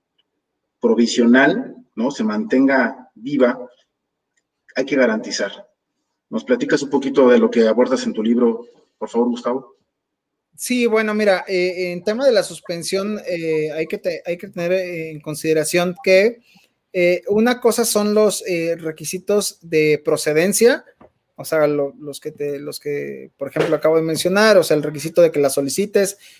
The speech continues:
Speaker 2: de que, de que al concederse la suspensión no se vulneren disposiciones de orden público, de interés social, ¿sí? Este,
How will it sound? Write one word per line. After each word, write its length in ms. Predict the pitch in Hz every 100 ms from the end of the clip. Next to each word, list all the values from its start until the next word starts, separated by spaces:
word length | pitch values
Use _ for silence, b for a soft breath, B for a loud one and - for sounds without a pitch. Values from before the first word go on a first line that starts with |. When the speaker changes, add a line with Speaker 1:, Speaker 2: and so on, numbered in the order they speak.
| _
Speaker 2:
de 160 | 165 156
que, 360 | 156 151 151 156
de 140 | 151
que 380 | - 151 147 143
al 140 | 143
concederse 460 | 151 143 156 160 175
la 80 | 165
suspensión 580 | - - 151 - 180 175
no 80 |
se 100 | 151
vulneren 440 | 165 156 156 160 156
disposiciones 540 | 151 143 - 156 151
de 80 | 151
orden 220 | 151 151
público, 440 | - 185 190 185 151
de 80 |
interés 260 | 143 139 143
social, 480 | - - 196 208 208 _ _ _ _ _ _
¿sí? 360 | - 175 226 226 - _ _ _ _ _ _ _ _ _ _
Este, 1500 | 147 151 147 - - - 156 151 151 151 147 143 139 135